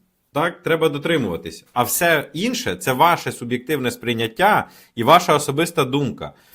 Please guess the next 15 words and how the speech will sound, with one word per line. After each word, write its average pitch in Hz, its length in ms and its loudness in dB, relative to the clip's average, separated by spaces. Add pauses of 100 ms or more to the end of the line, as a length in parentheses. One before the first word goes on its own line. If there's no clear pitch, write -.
(160)
Якщо 160 400 2
хоче 165 500 -2
хтось 151 340 0
щось 135 180 0
заборонити 127 840 0 (520)
в 110 80 -8
Україні, 120 600 0 (500)
то 135 520 6 (280)
російську 220 560 0
мову, 160 400 4
російські 202 440 0
продукти 165 520 -4
і 131 60 -2
так 120 200 -2
далі, 170 380 2